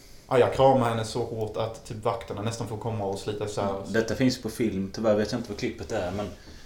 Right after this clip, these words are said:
Speaker 1: Men det, det ser ut... Jag ser s-, äh, seriöst talat ut som ett mongo som har fått tillåtelse, Gud förbjude, typ, att gå ut och göra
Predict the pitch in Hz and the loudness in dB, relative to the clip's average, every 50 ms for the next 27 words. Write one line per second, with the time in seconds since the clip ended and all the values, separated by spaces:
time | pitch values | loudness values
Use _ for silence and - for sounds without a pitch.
0 | - - 127 117 110 113 107 101 104 - 127 127 123 - 156 165 180 156 135 - | -8 -4 -4 0 0 0 0 0 2 2 2 2 4 4 6 8 8 8 6 4
1 | - - - - - - - - - - - - 151 156 156 156 - 185 175 175 | 2 -6 -10 -10 -12 -16 -18 -18 -20 -20 -6 6 8 8 8 8 6 4 2 2
2 | - - - 151 139 135 135 - - 143 143 139 135 123 113 110 - - - 127 | 0 4 6 6 6 6 4 6 6 8 8 10 10 8 6 6 2 2 6 8
3 | 123 120 117 - 127 107 107 107 - - - - - - - - - - - - | 8 8 8 6 2 0 0 -4 -6 -10 -14 -16 -16 -16 -18 -18 -18 -16 -10 -4
4 | - - 127 120 120 113 135 135 131 127 117 107 98 101 101 101 113 123 - - | 2 2 4 4 2 2 0 0 4 4 4 4 2 -2 -2 -2 -2 -4 -4 -8
5 | - - - - - - - - - - - - - - 131 127 127 135 143 - | -16 -16 -16 -16 -16 -14 -16 -16 -14 -14 -12 -8 0 2 2 2 4 6 6 6
6 | - - - 147 139 - - 156 156 156 156 139 113 104 104 - - 120 - - | 6 6 2 0 0 2 2 4 4 4 6 6 8 8 8 6 4 -4 -2 2
7 | 127 127 135 135 - 135 123 139 131 123 113 110 104 - - - 123 120 127 113 | 4 4 4 2 -2 0 2 2 2 2 0 -4 -10 -12 -12 -12 -10 -8 -6 -6
8 | 101 98 98 98 - - - 143 - 453 587 659 554 508 523 494 - - 403 - | -6 -6 -6 -6 -4 -2 0 -2 0 0 -2 2 4 4 4 4 2 0 -2 -2
9 | - - - - - - - - 151 147 147 - 123 135 147 147 147 123 117 110 | 0 -2 -2 -2 -2 -10 -2 2 2 2 2 0 0 0 2 2 2 0 0 -4
10 | 107 - 113 127 127 135 131 123 | -6 -4 0 4 6 8 8 8